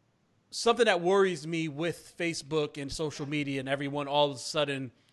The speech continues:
giving advice when you just started learning about this and you're on Facebook saying, "Yo, jump on this right now." It's go-, nah, then that's why I like when Wes said,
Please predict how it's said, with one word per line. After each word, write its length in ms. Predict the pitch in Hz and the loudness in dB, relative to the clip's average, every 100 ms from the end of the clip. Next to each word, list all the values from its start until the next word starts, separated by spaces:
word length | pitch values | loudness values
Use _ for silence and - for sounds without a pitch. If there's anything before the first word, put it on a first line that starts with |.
| _ _ _ _ _ _ _ - | _ _ _ _ _ _ _ 0
giving 380 | 247 247 220 190 | 2 2 2 2
advice 1000 | 147 123 131 190 226 151 - - - - _ _ _ _ _ | 0 -6 2 6 8 6 0 -10 -12 -16 _ _ _ _ _
when 160 | 165 185 | -6 -2
you 160 | 214 190 | 0 0
just 480 | 139 143 233 247 | -2 4 6 6
started 400 | - 233 220 202 | 6 6 8 6
learning 340 | 180 226 233 196 | 4 2 4 0
about 320 | 151 143 139 | 0 -2 -2
this 200 | 143 131 | -6 -4
and 100 | 156 | -4
you're 140 | 170 | 0
on 140 | 190 190 | 0 -2
Facebook 520 | - 208 175 196 175 | -4 -4 -2 -6 -6
saying, 360 | - 180 160 156 | -6 -6 -4 0
"Yo, 380 | 196 185 120 - - _ _ | 2 2 0 -6 -20 _ _
jump 320 | 120 185 190 | -2 -2 2
on 200 | 190 185 | 2 2
this 220 | 185 180 - | 0 -2 0
right 220 | 165 156 | 0 0
now." 400 | 165 160 123 98 _ _ _ _ _ | -2 -2 -2 -8 _ _ _ _ _
It's 180 | 160 - | -8 -2
go-, 100 | 214 - _ _ _ - - - - _ | -4 -4 _ _ _ -20 -20 -20 -20 _
nah, 720 | 175 233 311 403 508 523 494 | -20 -10 0 6 8 10 10
then 160 | 247 226 | 10 8
that's 180 | 233 233 | 6 8
why 140 | 240 | 8
I 80 | 208 | 8
like 200 | 202 185 | 6 4
when 140 | 185 | 4
Wes 260 | 185 180 - - | 4 4 0 -8
said, 420 | - 196 170 | -2 2 2